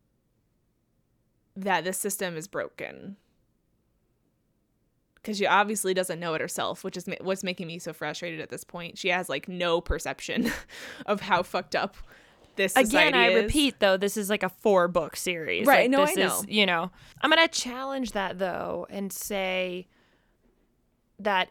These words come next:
Speaker 2: is it, 'cause I, I, I would think of mentor as the, the hero's journey type mentor of an older, wiser figure who educates her.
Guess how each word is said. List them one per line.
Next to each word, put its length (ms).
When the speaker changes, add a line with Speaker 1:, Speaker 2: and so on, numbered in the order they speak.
Speaker 2:
is 280
it, 360
'cause 140
I, 220
I, 320
I 160
would 200
think 240
of 140
mentor 500
as 600
the, 400
the 100
hero's 400
journey 300
type 200
mentor 540
of 340
an 180
older, 460
wiser 640
figure 560
who 200
educates 520
her. 340